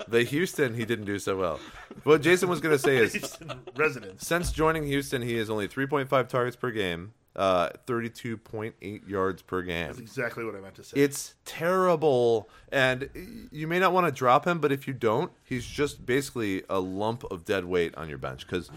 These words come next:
Speaker 1: if you start him, a guy that never scores enough points to be startable, what are you doing? Where's your upside? He has no upside.
Speaker 2: What are you doing?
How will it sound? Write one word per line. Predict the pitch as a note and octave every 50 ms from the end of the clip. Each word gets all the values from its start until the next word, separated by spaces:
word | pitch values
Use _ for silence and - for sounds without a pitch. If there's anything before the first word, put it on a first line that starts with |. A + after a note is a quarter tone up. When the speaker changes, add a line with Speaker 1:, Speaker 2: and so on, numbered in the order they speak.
| - - -
Speaker 1:
if | - A2+
you | C#3+ E3 G3
start | - - - - C3 A#2 C3+ C3 B2+
him, | A#2 A#2 A2+ B2 C3 C#3 - - - - -
a | - B2
guy | A#2+ - B2 A2 A2+ B2 C3 C3
that | B2 A2+ A#2 G2
never | G#2 G#2 G#2+ A2+ A#2+ A#2+ C#3 D3
scores | C#3 C#3 - C#3 C3 B2+ A#2+ -
enough | B2 A#2+ A#2+ A2+ -
points | - A#2+ A#2 A2+ -
to | -
be | A2+ A2+
startable, | A2 - - A2 G2 G2 A2 A2+ C3 C3+ C3 C3+ - - - - _ _ _ _ _ _ _ _
what | - G#2 C3 C#3+
are | D3+
you | D#3+ D#3
doing? | C3+ C#3 E3+ F#3 C3 D2+ C2+ C2+ - - - - - _ _ _ _ _ _ _ _ _ _ _ _ _ _ _ _ _ _ _ _ _ _ _ _ _ _
Where's | - C#3+ E3 E3
your | D#3+ E3+ D#3+
upside? | C#3+ C3+ - G#2+ D#2+ D2+ - - _ _ _
He | _ D3+ D3
has | C#3 C#3 D3 D#3+ D#3 C3+
no | D#3 D3+ D3
upside. | C#3+ C3+ C3+ - - F2 C#2 - -
Speaker 2:
What | C3+ D#3+ E3 D#3
are |
you | D3 C3 A#2
doing? | A2 E2+ C#2+